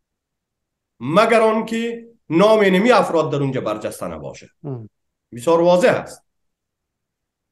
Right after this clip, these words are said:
Speaker 1: هیچ کاری مردمی، خیرخواهانه و عمومی فرهنگی و آموزشی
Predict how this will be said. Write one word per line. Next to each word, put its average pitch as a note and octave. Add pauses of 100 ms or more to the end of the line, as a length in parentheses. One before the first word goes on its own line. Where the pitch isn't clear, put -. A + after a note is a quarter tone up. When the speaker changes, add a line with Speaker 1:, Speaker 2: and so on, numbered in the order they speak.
(280)
Speaker 1:
هیچ B3+ (160)
کاری F3+ (200)
مردمی، E3+
خیرخواهانه E3+
و F3+
عمومی F3
فرهنگی F3+
و F3+
آموزشی D#3+